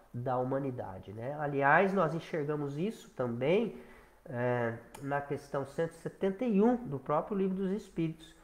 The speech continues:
quando, é, discorre sobre os fundamentos da reencarnação, né? Então, os Espíritos respondem que a reencarnação representa, é, ou atua sob dois aspectos,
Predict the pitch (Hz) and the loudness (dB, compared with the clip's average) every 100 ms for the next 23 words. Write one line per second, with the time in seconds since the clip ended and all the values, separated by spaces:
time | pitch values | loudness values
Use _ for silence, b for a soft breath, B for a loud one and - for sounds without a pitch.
0 | b b - 147 151 151 147 143 135 131 | b b -6 -4 -2 0 2 2 2 0
1 | 101 120 123 120 120 113 110 107 107 120 | -2 -4 -4 -4 -4 -2 -4 -4 -6 -6
2 | 135 - 156 147 160 - 170 175 180 - | -8 2 4 4 0 -4 -2 -2 -2 -2
3 | 214 180 170 196 226 160 151 131 131 117 | 2 4 6 6 6 2 2 2 2 -2
4 | 135 127 120 113 - 107 107 - - 123 | -4 -4 -6 -10 -8 -6 -6 -14 -14 -12
5 | 143 B B B 117 113 135 147 190 139 | -12 B B B -10 -6 -2 2 2 0
6 | B B B - 127 139 - 143 143 - | B B B -8 -6 -6 -6 -8 -8 -6
7 | 165 165 - 139 143 165 175 - 147 123 | -6 -6 -4 -2 0 -2 -4 0 0 2
8 | 220 226 202 185 156 - 175 180 170 190 | 2 2 2 0 0 -2 0 2 2 -2
9 | 185 151 127 131 165 214 208 - B B | -2 -2 -4 -2 0 0 -2 -10 B B
10 | B B - 139 135 165 180 185 143 - | B B -8 -4 -2 4 6 6 4 0
11 | 156 269 185 113 - - 170 160 151 135 | 4 6 6 4 -2 -4 -2 -2 -4 6
12 | 170 208 180 147 - - 123 120 - - | 10 10 8 0 -6 -6 -4 -4 -8 -14
13 | - | -20